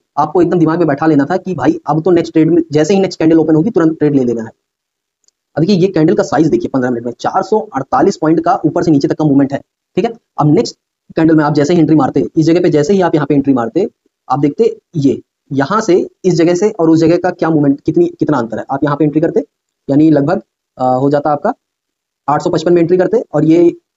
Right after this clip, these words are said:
आठ सौ पचपन में एंट्री और नौ सौ सत्तर, यानी अगर आप, अ, नौ सौ सत्तर, आठ सौ पचपन, मतलब सौ पॉइंट का,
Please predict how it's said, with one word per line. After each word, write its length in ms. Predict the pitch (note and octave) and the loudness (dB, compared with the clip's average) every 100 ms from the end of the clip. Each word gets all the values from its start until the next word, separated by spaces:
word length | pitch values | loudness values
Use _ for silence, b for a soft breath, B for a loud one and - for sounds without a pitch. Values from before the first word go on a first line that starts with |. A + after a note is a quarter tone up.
| _ | _
आठ 140 | C#3+ C#3+ | -4 -2
सौ 80 | |
पचपन 260 | D#3+ D#3+ E3+ | -2 -2 0
में 80 | E3+ | 2
एंट्री 220 | D#3+ C4 | 2 0
और 140 | C4 | 0
नौ 100 | D#3 | 0
सौ 100 | D#3 | 0
सत्तर, 260 | D#3 - A#2 - _ _ _ | -2 -2 -6 -6 _ _ _
यानी 200 | C#3+ E3+ | 0 2
अगर 140 | F#3+ | 2
आप, 140 | F#3+ G#3 _ _ _ _ _ _ _ _ _ _ _ _ | 0 -2 _ _ _ _ _ _ _ _ _ _ _ _
अ, 220 | C3 B2+ | -6 -4
नौ 160 | B2+ B2+ | -2 -2
सौ 100 | C#3 | -4
सत्तर, 340 | B2+ - G#3 - | -6 -4 -4 -4
आठ 120 | C3 | -6
सौ 100 | C3+ | -6
पचपन, 220 | B2+ - | -8 -8
मतलब 340 | A#2 A2 _ C#3+ | -10 -10 _ -8
सौ 160 | B2+ | -4
पॉइंट 220 | A#2 A#2+ | -2 -4
का, 100 | G#2+ | -6